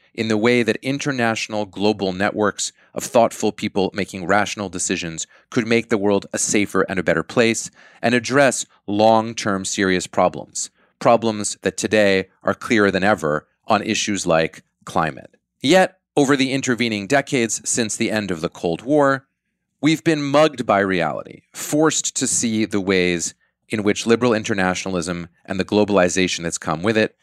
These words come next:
has left many people behind and disillusioned many, many people on the left and the right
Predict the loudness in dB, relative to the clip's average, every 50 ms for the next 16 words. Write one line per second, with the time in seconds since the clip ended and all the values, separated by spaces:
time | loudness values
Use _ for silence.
0 | _ _ _ -2 -2 -2 0 0 2 2 2 2 0 -4 -6 -6 -4 -4 -2 -4
1 | -4 -4 -4 -2 -2 -2 -2 -2 -4 -2 -2 0 0 0 0 -2 -4 -8 -14 _
2 | _ _ _ _ -2 0 0 0 0 0 0 0 0 -2 -2 0 0 0 0 0
3 | -2 -2 -4 -4 -6 -12 -16 _ _ _ -10 -4 -2 0 0 0 0 0 0 -2
4 | -2 -2 -4 -4 -2 0 0 0 2 0 0 2 2 4 4 4 4 2 0 -8
5 | _ -4 0 0 0 2 2 0 2 2 2 2 0 0 -4